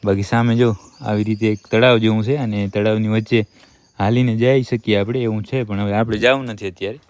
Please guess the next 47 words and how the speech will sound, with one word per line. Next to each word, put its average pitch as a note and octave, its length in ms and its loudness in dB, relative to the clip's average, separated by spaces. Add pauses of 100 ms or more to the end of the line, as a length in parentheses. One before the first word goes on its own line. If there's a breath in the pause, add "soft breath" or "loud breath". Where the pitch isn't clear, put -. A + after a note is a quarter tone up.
(400 soft breath)
હવે G#2 160 -2
આપણે G2+ 180 -4
અહીંયાથી G#2+ 260 -8
નીકળશું A2 460 -6
સીધા. F2+ 260 -12 (500 soft breath)
અને A#2 160 -4
આ C3+ 160 4
છે C#3 80 -6
અહીંયા C#3 380 -4 (220)
અંજારની C3+ 420 -2
બાજુમાં B2+ 440 0
છે C3 180 -8
ગોવર્ધન A2+ 480 -4
પર્વત. A2 280 -8 (360 soft breath)
કોઈ A2 140 -6
પણ G#2+ 140 -10
લોકો G#2 260 -4
અહીંયા G#2 220 -4
આવવું B2+ 180 -2
હોય G#2 120 -6
ને F#2 160 -10
જોવું A2+ 240 -6
હોય G2+ 120 -8
તો G2 100 -10
ખૂબ C#3+ 460 -8
સુંદર G#2 320 -6
જગ્યા, F2+ 280 -8
મસ્ત. G#2 420 -10 (560 soft breath)
એમાં A#2 240 -4
અત્યારે B2 260 2
આપણે B2+ 240 2
તો C3 80 -6
બપોરના C#3 420 -2
આવ્યા A2 140 -2
છે, G#2+ 120 -10
પણ G#2 120 -12
મારા G#2 200 -4
ખ્યાલ A2+ 160 -8
સાંજના B2 420 -4
સમયે B2+ 340 -6
કાં A2+ 200 -2
વહેલી A2 200 -2
સવારે B2+ 380 -2
આવો D3 200 -2
ને F#2 100 -10 (680 soft breath)
તો - 80 -12
અદ્ભુત, A2+ 440 -8